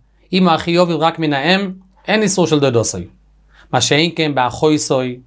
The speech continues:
באחויס אוביב, אחויס אימוי, זה אפילו שהיא אחות רק מן האם לחוד. עכשיו הגמרא מבררת, והיא קודם כל מביאה משנה שככה ההלכה, מניין שבאחויס אישתוי, האיסור הוא גם באחויס אישתוי מן האם לחוד. אז קודם כל, איפה רואים באמת שכך?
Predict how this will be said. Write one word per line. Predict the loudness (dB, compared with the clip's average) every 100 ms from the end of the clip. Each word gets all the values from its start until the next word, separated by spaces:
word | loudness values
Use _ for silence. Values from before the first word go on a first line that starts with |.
| _ _ _
באחויס | 0 2 0 -2 -2
אוביב, | 0 0 -2 -6
אחויס | -6 -2 0 2
אימוי, | 2 2 2 -2 _ _
זה | 0 0
אפילו | 0 -2 2 2
שהיא | 2 0
אחות | 0 0 -2 -2
רק | -2 -2
מן | 0 -2
האם | 0 0
לחוד. | -2 -6 -10 -16 _ _ _ _ -20 -10
עכשיו | -2 0
הגמרא | 2 4 2
מבררת, | 2 0 0 0 -4 -8 -14
והיא | -4
קודם | -2 0
כל | 0
מביאה | 0 0
משנה | 0 -2 -2
שככה | -6 -4 -2 -2 -2
ההלכה, | -4 -2 -2 -2 -12 _ _ _ -2
מניין | 2 2 2 2 0 -2 -4
שבאחויס | -6 0 0 2 0 0 -4
אישתוי, | -4 -4 0 2 2 0
האיסור | 2 2 2 4
הוא | 4 4
גם | 2 2
באחויס | 0 -2 -4 -4
אישתוי | -4 -2
מן | 0 2
האם | 2
לחוד. | 2 0 -4 -6 _ _ _ _ _ -6
אז | 0
קודם | 0 2
כל, | 0 -2
איפה | -2
רואים | -2 0
באמת | 0 0
שכך? | -2 -2 -2 -4